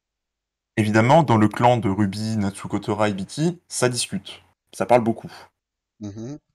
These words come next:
Speaker 1: Et Natsuko a bien fait comprendre qu'il y avait carrément une prime qui était sur la tête de Rhea. Pa-, par rapport à ce qui s'est passé au pay-per-view, elle est toujours mauvaise, hein, on l'a vu qu'elle a défoncé Lacey Ryan encore une fois, elle est très, très énervée, Natsuko.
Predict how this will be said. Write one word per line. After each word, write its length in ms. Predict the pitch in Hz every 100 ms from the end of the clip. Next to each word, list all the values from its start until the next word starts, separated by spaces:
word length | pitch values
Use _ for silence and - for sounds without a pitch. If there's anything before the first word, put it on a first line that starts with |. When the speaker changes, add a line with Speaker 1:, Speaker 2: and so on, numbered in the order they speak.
| _ _ _ _ -
Speaker 1:
Et 320 | 160 233 - _ -
Natsuko 440 | 117 - 120 185
a 60 | 127
bien 160 | 113
fait 160 | 143 139
comprendre 520 | 120 110 - 165 147
qu'il 320 | - 135 160
y 80 | 113
avait 260 | 104 117 139
carrément 400 | - 113 113 131
une 160 | 101
prime 400 | - 156 180 175 -
qui 140 | - 98
était 180 | -
sur 160 | 113 -
la 80 | 95
tête 200 | 135 113
de 80 | 101
Rhea. 360 | 101 95 104 - _ _ _ _ _ _ _ _ _ _
Pa-, 180 | 113 98
par 140 | 107
rapport 180 | 107 120
à 60 | 117
ce 40 |
qui 60 | -
s'est 80 | 101
passé 240 | 104 110
au 300 | 107 92 87 -
pay-per-view, 480 | 104 104 98 143 117
elle 100 | 90
est 80 |
toujours 220 | - 104 104
mauvaise, 420 | 104 110 180 101
hein, 40 |
on 40 | 98
l'a 120 | 92
vu 140 | 107
qu'elle 180 | - 87
a 20 |
défoncé 400 | 92 - 101 104
Lacey 220 | 98 - 101
Ryan 180 | 101
encore 200 | 101 -
une 60 | 85
fois, 140 | - 139
elle 60 |
est 120 | -
très, 200 | - 143
très 140 | 139 117
énervée, 340 | 104 92 113
Natsuko. 420 | 147 - 98 131